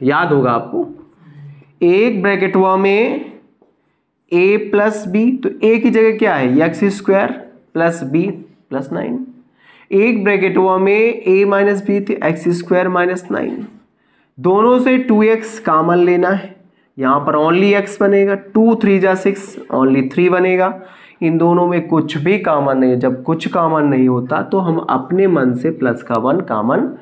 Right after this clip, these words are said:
ले लेते हैं। और मालूम है क्या बचेगा? x minus three। अभी इसका और विस्तार हो सकता है। Limit x tends to three, एक bracket हुआ में आएगा, क्यों भैया?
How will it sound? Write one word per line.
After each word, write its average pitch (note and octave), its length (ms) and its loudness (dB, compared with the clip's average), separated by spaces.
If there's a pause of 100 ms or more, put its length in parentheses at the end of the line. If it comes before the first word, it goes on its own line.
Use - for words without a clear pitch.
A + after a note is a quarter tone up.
(200)
ले F#3+ 140 2
लेते A3 320 0
हैं। E3 420 -2
और C#3 160 -4
मालूम F#3 340 2
है A#3+ 60 2
क्या A3 200 0
बचेगा? D#3+ 440 2 (120)
x D3 240 -4
minus D#3 500 2
three। E3 340 0 (260)
अभी F3+ 220 2
इसका A#3 260 0
और A3+ 180 2
विस्तार F3 400 0
हो C3+ 140 0
सकता B2 380 -4
है। A2+ 100 0
Limit E3+ 580 2
x D#3+ 240 -4
tends C#3+ 320 0
to C#3 240 0
three, E3+ 340 2 (360)
एक F3 300 2
bracket D3+ 360 0
हुआ D3 180 2
में C#3+ 180 2
आएगा, B2+ 440 0 (640)
क्यों G3 120 -2
भैया? A3 280 2